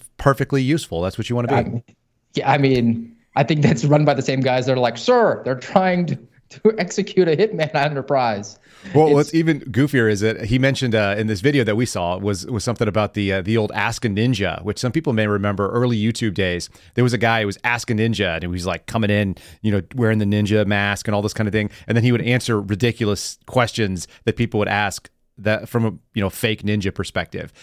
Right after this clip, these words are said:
Speaker 1: It was about that serious. And then yet, apparently this kid applied ten times or something like that. So that's the F B I's big takedown. We got the John Wick, the, uh, the airman who believes that he was going to go to rent a hitman dot com and, uh, call sign Reaper,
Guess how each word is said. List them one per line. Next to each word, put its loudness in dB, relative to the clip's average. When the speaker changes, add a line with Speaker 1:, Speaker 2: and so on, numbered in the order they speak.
Speaker 1:
It -2
was 4
about 4
that -2
serious. -2
And -4
then -2
yet, -2
apparently 0
this 0
kid 0
applied 0
ten -2
times -2
or -4
something -6
like -2
that. -2
So -6
that's 0
the 0
F -2
B 0
I's -2
big -4
takedown. -6
We 0
got 0
the -2
John -2
Wick, -4
the, -2
uh, -2
the -6
airman 0
who -2
believes 0
that -6
he -2
was -2
going 0
to -4
go 0
to -6
rent -2
a 0
hitman -4
dot -4
com -6
and, -2
uh, -2
call 2
sign -2
Reaper, -4